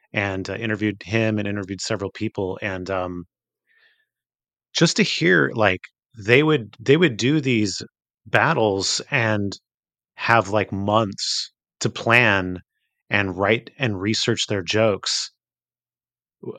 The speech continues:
where, where is, is roasting, the comedy roasting similar, where you're sitting there and trying to, like, research your opponent and learn these very specific things about their personal life so that you can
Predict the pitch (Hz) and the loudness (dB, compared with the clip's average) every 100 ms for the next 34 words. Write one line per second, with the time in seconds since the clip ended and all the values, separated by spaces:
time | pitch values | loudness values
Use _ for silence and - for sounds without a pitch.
0 | - 151 131 131 139 117 120 107 - 139 | -10 0 4 4 2 2 4 2 -2 -2
1 | 110 131 170 - 180 160 123 - - 139 | 4 6 6 4 2 2 0 -2 2 4
2 | 160 151 151 - 120 - 123 113 131 143 | 4 4 2 2 -2 0 2 2 2 2
3 | 113 104 101 - - 135 143 135 131 127 | 4 4 2 0 2 2 2 2 2 0
4 | 123 _ _ - 110 101 95 - 123 127 | -2 _ _ -6 -2 -2 0 2 4 4
5 | 120 - 113 107 98 113 101 98 120 - | 2 0 2 2 0 -2 -2 0 0 2
6 | 135 123 - 113 - 110 120 127 123 101 | 0 0 0 -2 0 0 2 2 0 -2
7 | 98 113 117 110 - - 110 101 - _ | -2 -2 -2 -4 -10 -8 -4 -4 -6 _
8 | _ _ - - 135 147 - - 110 143 | _ _ -4 2 4 4 2 -2 0 0
9 | 139 - 113 117 117 110 107 95 - 123 | 0 0 -2 -2 0 0 0 -6 -4 -2
10 | - 135 101 98 113 117 - 98 95 104 | -2 -2 0 0 -2 -2 -6 -6 -6 -6
11 | - 95 | -6 -8